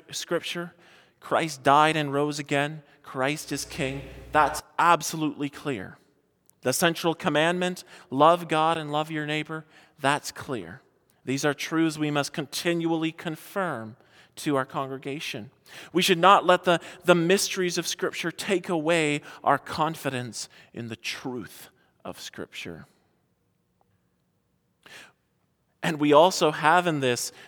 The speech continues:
the promise of the Holy Spirit. So as John says,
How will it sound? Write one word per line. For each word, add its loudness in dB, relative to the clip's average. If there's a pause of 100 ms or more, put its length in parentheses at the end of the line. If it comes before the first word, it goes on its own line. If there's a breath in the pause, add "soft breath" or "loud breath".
(120)
the -2
promise 6
of 0
the -2
Holy 0
Spirit. -6 (760)
So -2
as -4
John 4
says, 0